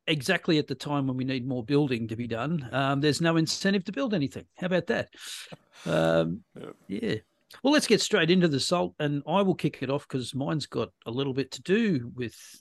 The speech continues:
Speaker 1: uh, building and lack of
Speaker 2: Hmm.
Speaker 1: building. Um, so this week, Roy Morgan <clears throat> came out with their twenty twenty-three wealth report, which showed that the lowest half of the population,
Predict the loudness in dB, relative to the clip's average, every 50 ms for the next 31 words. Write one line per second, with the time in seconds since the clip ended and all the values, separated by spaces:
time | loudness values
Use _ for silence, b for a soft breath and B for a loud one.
0 | _ _ -12 -10 -10 -8 -8 -10 -12 -10 -4 0 2 2 2 2 2 2 2 2
1 | 2 0 0 -4 -8 -12 -14 _ _ -4 -4 -4 -4 -4 -6 -8 -8 -6 _ 0
2 | 2 2 2 0 0 0 0 -2 -2 B B B B B B B B 4 6 6
3 | 8 8 8 6 6 4 0 _ _ _ _ 0 4 6 8 8 6 4 2 0
4 | 0 0 0 0 0 2 2 2 2 -2 -4 -2 0 0 0 0 0 0 0 2
5 | 0 0 -2 -4 -8 -6 -6 -8 -8 -10 _ _ 0 0 2 4 4 6 6 6
6 | 4 4 2 0 -4 -2 -2 -6 -6 -6 -8 -6 -4 -4 -4 -4 -6 -6 -10 _
7 | _ -4 -2 -2 -2 0 -2 -6 -6 -4 -4 -4 -4 -4 -4 -8 _ _ _ _
8 | _ _ _ 0 2 4 4 4 2 _ -18 _ -4 -4 -4 -4 -6 -12 -12 -12
9 | -12 -14 _ _ B B B B B B B -2 0 0 0 0 2 2 2 2
10 | 0 -2 -6 -4 -2 -2 0 0 2 2 4 4 4 2 2 -6 -6 -4 -2 0
11 | 0 -2 -2 -4 -8 -8 -6 -4 -6 -6 -4 -6 -4 -2 -2 -2 0 -2 -4 -6
12 | -8 -10 -14 -16 -18